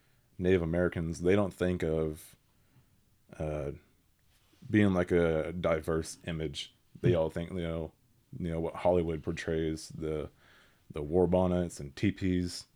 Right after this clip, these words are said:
Speaker 1: You know, what, you know, if you see a, a Seminole Indian, it looks a lot different from, uh, like, Sitting Bull. You know, you know, that, that, uh, contrast of looking like Osceola.
Speaker 2: Mm-hmm.
Speaker 1: And so, you know, that's a lot of work.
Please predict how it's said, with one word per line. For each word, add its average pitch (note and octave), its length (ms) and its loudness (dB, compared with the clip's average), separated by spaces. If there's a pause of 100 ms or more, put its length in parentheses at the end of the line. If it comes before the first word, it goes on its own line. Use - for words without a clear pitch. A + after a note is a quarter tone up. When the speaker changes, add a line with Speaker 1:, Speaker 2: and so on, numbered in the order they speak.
(760)
Speaker 1:
You E2+ 100 -6
know, D#2+ 100 -2
what, E2+ 200 0
you G2 120 0
know, F#2+ 60 6
if F#2+ 120 2
you A2 60 4
see G#2 260 2
a, E2 440 4
a D#2 40 -4
Seminole B2 460 2
Indian, F2+ 260 0
it G2 60 2
looks G2+ 200 4
a E2+ 40 -8
lot G2 220 2
different G#2 380 -2
from, E2 440 -4 (340)
uh, D#2 220 -4
like, D2 220 -10
Sitting F#2 320 -2
Bull. D2+ 240 -8 (680)
You E2 100 -8
know, D#2 320 -2 (400)
you D2+ 100 -10
know, D#2+ 80 -4
that, D#2+ 340 -4
that, E2 160 -2
uh, C#2+ 200 -4
contrast E2 840 -4
of D#2+ 200 -4
looking E2+ 300 -2
like D#2 220 -10
Osceola. D#2+ 520 -4 (420)
Speaker 2:
Mm-hmm. G#2+ 240 0 (640)
Speaker 1:
And G2 240 0
so, F2 520 2 (1080)
you G2+ 80 -2
know, F2 100 4
that's A#2+ 220 6
a D3+ 40 2
lot A#2+ 200 8
of F2 80 4
work. G2 480 4